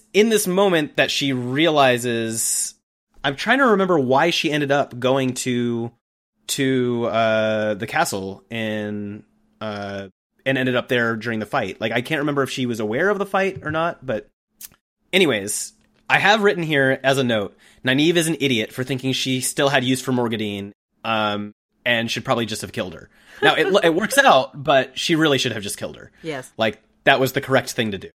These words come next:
Speaker 1: Um, anyways, so she takes her while she has her under control and goes to the castle of An-, uh,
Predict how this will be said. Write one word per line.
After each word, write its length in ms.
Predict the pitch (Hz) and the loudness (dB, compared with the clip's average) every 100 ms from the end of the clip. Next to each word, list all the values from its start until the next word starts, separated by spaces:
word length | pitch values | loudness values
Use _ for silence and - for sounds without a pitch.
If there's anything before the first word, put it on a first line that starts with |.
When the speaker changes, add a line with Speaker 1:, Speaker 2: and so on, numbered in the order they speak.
| _ _ | _ _
Speaker 1:
Um, 500 | 120 120 117 110 107 - _ _ _ - - 196 | 2 2 2 0 -4 -10 _ _ _ -20 -2 2
anyways, 380 | 220 170 139 | 6 6 4
so 200 | 156 147 | 2 0
she 240 | 131 170 147 | 0 -4 -6
takes 360 | - 214 208 | 0 0 2
her 300 | - 175 165 | 2 4 4
while 240 | 143 139 156 | 4 4 4
she 140 | - | 2
has 140 | 147 143 | -2 0
her 100 | 139 | 0
under 140 | 135 | -2
control 640 | - 120 131 123 120 117 - - - _ | -6 -4 0 2 0 -2 -10 -20 -20 _
and 140 | 127 127 | -2 4
goes 280 | 131 131 127 | 4 4 0
to 800 | - 131 120 113 110 110 110 - | -2 0 0 0 -2 -2 -4 -6
the 140 | 107 120 | -8 -2
castle 520 | 143 131 135 120 104 | 0 0 0 -2 -2
of 140 | 101 | -2
An-, 280 | 165 190 143 127 | 0 0 0 -2
uh, 240 | 120 | 0